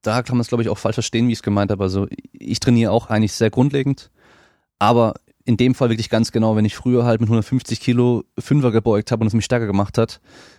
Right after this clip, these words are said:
ist es heute einfach nicht mehr ausreichend. Jetzt muss ich halt mit Mehrgewicht das machen, ja. Also da muss man dann schon,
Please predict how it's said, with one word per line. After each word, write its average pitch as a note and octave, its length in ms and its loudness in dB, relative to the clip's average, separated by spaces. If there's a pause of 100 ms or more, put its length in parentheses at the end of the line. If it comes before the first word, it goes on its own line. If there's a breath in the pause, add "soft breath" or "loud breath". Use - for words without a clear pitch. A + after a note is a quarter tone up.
ist A#2 120 -6
es A2 140 -2
heute A2 180 4
einfach A2 160 0
nicht A2 140 2
mehr A2 100 2
ausreichend. G2+ 320 0
Jetzt F#2+ 120 0
muss A2 120 2
ich A2+ 140 -4
halt G#2 120 -2
mit G2+ 80 0
Mehrgewicht G2+ 440 0
das - 120 -10
machen, F#2 220 -2
ja. F#2+ 100 0
Also G2+ 160 -2
da G#2+ 40 0
muss G#2+ 160 0
man A2 100 2
dann G2+ 100 2
schon, G#2+ 280 0